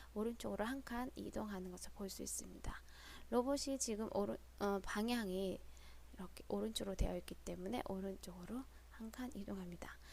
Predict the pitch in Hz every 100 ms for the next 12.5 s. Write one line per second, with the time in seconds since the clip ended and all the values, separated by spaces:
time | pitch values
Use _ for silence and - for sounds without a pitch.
0 | - - 226 262 - 311 302 214 208 208
1 | 190 190 - 247 247 214 208 269 233 190
2 | 220 214 196 180 175 - - - - -
3 | - - - - - - - - - -
4 | - - 196 - - 233 226 190 208 302
5 | 370 - - - - - - 196 185 190
6 | 262 - 196 185 - 185 175 170 165 -
7 | - - - - - - - - - -
8 | - - - - - - - - - -
9 | - - - - 190 214 214 226 277 311
10 | 339 - - - - - - - - -
11 | - - - - - - 208 202 202 -
12 | - - - 311 320